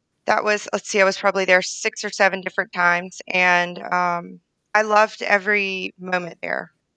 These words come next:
Um, it, it's just such wild country. I mean, there's, I don't know, like, it, it almost looks, like,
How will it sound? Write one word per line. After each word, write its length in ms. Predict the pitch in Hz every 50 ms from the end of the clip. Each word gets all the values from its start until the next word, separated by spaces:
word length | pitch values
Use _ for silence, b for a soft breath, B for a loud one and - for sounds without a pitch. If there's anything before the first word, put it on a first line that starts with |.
| _ -
Um, 340 | 180 175 170 170 170 170 170 165 b b b b b b b b b b b _ _ _ -
it, 220 | - 208 190 - _ _ _ _ _ -
it's 320 | - 214 202 - - -
just 240 | - 220 202 - -
such 320 | - - 190 185 - -
wild 300 | 185 185 - 170 170 -
country. 540 | - 175 175 180 - 175 165 165 160 160 - -
I 60 | 175
mean, 240 | 175 175 175 175 180
there's, 500 | 175 175 180 175 - - - - - - _ _ _ _ _ _ _ _ _ - - - - _ -
I 80 | 190 190
don't 140 | 214 220
know, 260 | 220 220 208 180 175 170
like, 200 | 175 175 175 -
it, 160 | 190 185 170 -
it 180 | - 180 185 185
almost 320 | 196 190 196 208 214 - -
looks, 240 | 220 - - - -
like, 180 | 185 180 -